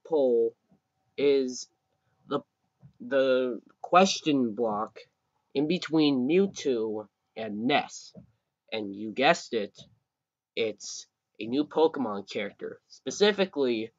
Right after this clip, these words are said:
a Pokemon character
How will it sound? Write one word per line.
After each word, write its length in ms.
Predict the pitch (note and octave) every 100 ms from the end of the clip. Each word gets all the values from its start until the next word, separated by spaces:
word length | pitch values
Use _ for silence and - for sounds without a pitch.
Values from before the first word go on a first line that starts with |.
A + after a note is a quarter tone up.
| _ _ _ _ _ -
a 500 | C#3+ C#3+ C3+ C3 - _ _ _ _ _ _ _ _ _ _
Pokemon 600 | E3+ E3 E3 D#3 C#3 B2+
character 640 | - C3+ B2 C3 A#2+ A2+